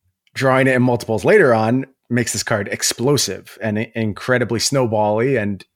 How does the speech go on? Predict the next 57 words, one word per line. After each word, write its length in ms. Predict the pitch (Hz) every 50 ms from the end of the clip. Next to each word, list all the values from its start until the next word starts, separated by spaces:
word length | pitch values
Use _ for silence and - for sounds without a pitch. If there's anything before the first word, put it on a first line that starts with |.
| _ _ -
you 120 | 127 127
know, 160 | 113 101 98 117
it, 440 | 127 123 - 117 127 - 147 143 - -
I 120 | 139 139
feel 180 | - - 185 180
like 80 | 170
I'm 140 | 147 143 139
being 160 | 143 143 139
incentivized 580 | 131 123 - - 135 117 127 110 123 120 117 110 -
to 60 | 113
play, 200 | - - 123 117
like, 180 | 107 101 - -
one 220 | 110 120 127 123
copy 480 | - 135 135 - - 151 151 160 156 _ - - - _ -
and 240 | 113 113 113 110 -
four 200 | - 143 127 110
copies 340 | - 101 90 - 101 92
at 80 | 101 -
the 40 | -
same 200 | - 104 92 87
time. 320 | - 92 87 85 80 _ _ _ _ - _ _
And 140 | - 117 110
I 60 | 110
don't 300 | 113 110 139 131 139 151
know 120 | 139 131 127
where 220 | 120 120 110 110
I 100 | 107 104
fall 420 | - - 113 107 104 104 101 95
on 160 | 80 98 98 95
that 140 | 90 -
spectrum. 600 | - - 131 123 - - - 113 98 98 101 104 _ _ _ _ _ _ _ _ _ -
I 140 | 104 101 101
would 300 | 92 - 113 107 95 101
love 240 | 120 123 123 120 113
some 200 | - 123 117 113
clarity 420 | - 117 110 101 95 95 98 95
on 120 | 90 87
that. 160 | 90 90 92 -
Do 60 | 117
you 60 | 120
see 160 | 110 - 143
this 180 | 123 117 107 -
as 120 | 110 92
a 60 | 107
four 340 | - - - 135 131 131 139
of 180 | 143 147 147 147
in 80 | 143
these 160 | 143 151 143 -
style 240 | - 143 143 147
of 120 | 151 135 127
decks, 300 | 151 160 165 170 - -
or 80 | 113
is 120 | 101 98 98
this 120 | 101 95
just, 220 | - - 98 - -
like, 240 | 101 98 101 -
a, 160 | 117 104 101